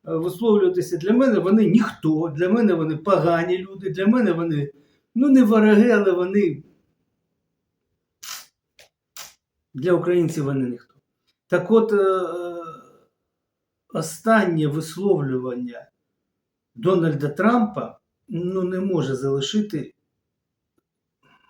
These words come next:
у с-, ну, не те, що у спокої. Ну, знаєте, що він сказав? Ну, ось одна фраза. А це він сказав.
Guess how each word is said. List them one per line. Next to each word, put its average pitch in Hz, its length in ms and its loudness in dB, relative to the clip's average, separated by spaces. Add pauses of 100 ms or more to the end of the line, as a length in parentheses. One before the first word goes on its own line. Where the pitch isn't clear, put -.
у 143 100 -12
с-, - 140 -20
ну, 160 240 -6
не 135 120 -6
те, 170 160 -8
що 160 280 -8
у 139 60 -10
спокої. 127 800 -12 (1160)
Ну, 156 580 -8 (1400)
знаєте, 196 280 2
що 156 140 -8
він 131 100 -4
сказав? - 360 -20 (1400)
Ну, 175 140 -6
ось 170 200 -8
одна 202 300 -2
фраза. 160 460 -8 (840)
А 120 100 -16
це 147 180 -8
він 165 120 -4
сказав. 170 520 -8